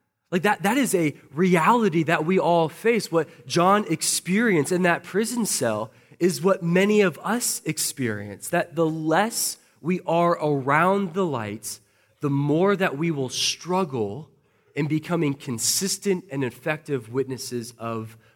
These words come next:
the light. Look, obviously, you may not be in a physical prison cell this morning, but I wonder if you're not consistently bearing witness about the light, are you in another prison cell metaphorically?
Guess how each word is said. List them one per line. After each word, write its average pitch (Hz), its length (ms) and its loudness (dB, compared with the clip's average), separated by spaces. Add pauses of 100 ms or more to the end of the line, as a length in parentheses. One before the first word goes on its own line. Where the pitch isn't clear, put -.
(100)
the 110 80 -10
light. - 640 -18 (1000)
Look, 127 180 -4
obviously, 123 400 -4
you 117 80 -2
may 127 140 0
not 117 140 0
be 127 120 -2
in 110 60 -4
a 104 40 -8
physical 120 400 -6
prison 120 360 -8
cell 110 240 -4
this - 260 -14
morning, 123 360 -4
but 113 100 -6
I 113 60 0
wonder 120 720 -4 (520)
if - 200 -8
you're 135 160 0
not 147 220 0
consistently 127 1040 -4 (200)
bearing 135 360 0
witness 139 400 0
about 120 260 -2
the 120 80 -10
light, 127 300 -2
are 120 160 0
you 151 240 -2
in 151 140 0
another 135 580 -2 (220)
prison 113 360 -6
cell 120 240 -4
metaphorically? 123 960 -6